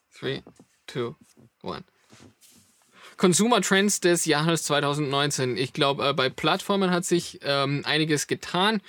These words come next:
weiterentwickelt, was es schon gab. Aber man merkt auch zum Beispiel, dass Instagram schon langsam anfängt zu schwächeln. Es ist noch immer on top, würde ich sagen,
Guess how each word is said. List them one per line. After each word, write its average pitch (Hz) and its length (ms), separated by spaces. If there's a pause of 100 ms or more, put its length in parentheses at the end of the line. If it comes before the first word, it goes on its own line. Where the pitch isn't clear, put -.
(220)
weiterentwickelt, 156 720
was 139 180
es 139 140
schon 127 240
gab. 156 380
Aber 202 400 (260)
man 139 120
merkt 151 220
auch 143 240
zum 156 140
Beispiel, 147 320
dass 135 180
Instagram 156 500
schon 151 160
langsam 143 360
anfängt 139 580
zu 139 220
schwächeln. 185 480
Es 139 200
ist 170 220
noch 160 160
immer 226 280
on 190 160
top, 185 260
würde 170 160
ich - 80
sagen, 160 260